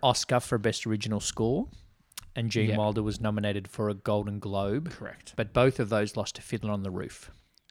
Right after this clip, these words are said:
Speaker 2: Yeah.
Speaker 1: To
Speaker 2: Fair
Speaker 1: Topol
Speaker 2: enough.
Speaker 1: and to, uh, it's interesting that it's an original score Fiddler because it was a musical.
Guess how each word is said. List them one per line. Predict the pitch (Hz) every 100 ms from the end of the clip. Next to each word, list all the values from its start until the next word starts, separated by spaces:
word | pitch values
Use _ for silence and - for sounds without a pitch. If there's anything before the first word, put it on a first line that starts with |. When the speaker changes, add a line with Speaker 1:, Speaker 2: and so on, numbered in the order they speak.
| _ _ _
Speaker 2:
Yeah. | 117 - _ _ - - - - -
Speaker 1:
To | 113 -
Speaker 2:
Fair | 139 110
Speaker 1:
Topol | 92 107 139
Speaker 2:
enough. | 156 - - - - _ _ -
Speaker 1:
and | 110 110 104 - -
to, | 117 101 101 98 101 - - - _ _
uh, | 107 101 98 98 92 - _ _ _
it's | - -
interesting | 202 233 - 208
that | 180 - -
it's | - -
an | 147 135
original | 127 113 113 120 113 107
score | - - 101 95 90 - _ _ _ -
Fiddler | - - 110 - 87
because | 123 113 113
it |
was | 113
a |
musical. | 117 123 117 113 101 76